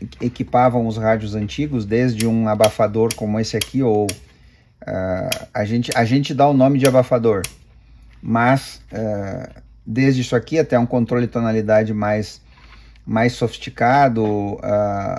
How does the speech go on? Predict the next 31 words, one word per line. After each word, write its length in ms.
a 100
gente 220
já 100
falou 320
alguma 300
coisa, 320
tem 220
um 80
vídeo 260
aí 80
no 80
canal, 480
ah, 580
onde 220
a 40
gente 220
fala 240
sobre 240
loudness, 760
mas 240
nós 240
vamos 380
aprimorar 560
mais 340
ainda 380
isso. 360
Nós 160
vamos 220
aprofundar 640
esse 140
assunto 540